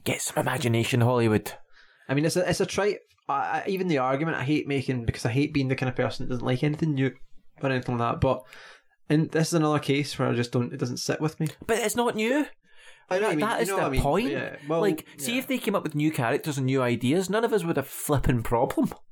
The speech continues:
Speaker 2: All right, let's, let's leave it at that. This is gonna go on a bit. Uh, we're done with Star Trek, uh, Into Darkness.
Speaker 1: Thank God.
Speaker 2: Two stars and a one star.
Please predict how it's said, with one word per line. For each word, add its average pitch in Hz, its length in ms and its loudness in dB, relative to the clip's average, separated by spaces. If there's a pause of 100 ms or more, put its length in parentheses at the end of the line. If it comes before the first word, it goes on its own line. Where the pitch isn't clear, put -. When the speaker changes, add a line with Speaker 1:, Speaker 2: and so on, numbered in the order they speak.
(380)
Speaker 2:
All 151 160 0
right, 117 160 0
let's, 156 280 0
let's 170 180 0
leave 160 140 4
it 139 40 4
at 123 80 2
that. 113 180 -2
This 147 180 -4
is 143 60 -10
gonna 139 200 2
go 131 160 2
on 135 100 2
a 127 40 4
bit. 156 220 2 (1040)
Uh, 131 320 2
we're 147 180 4
done 156 460 0
with 131 200 -2
Star 147 300 0
Trek, - 600 -2 (100)
uh, 113 260 0
Into 151 200 0
Darkness. 135 440 0
Speaker 1:
Thank 117 280 -2 (140)
God. 95 360 2 (480)
Speaker 2:
Two 196 280 2
stars 185 520 0
and 156 160 -2
a 156 80 2
one 139 280 2
star. 117 540 -2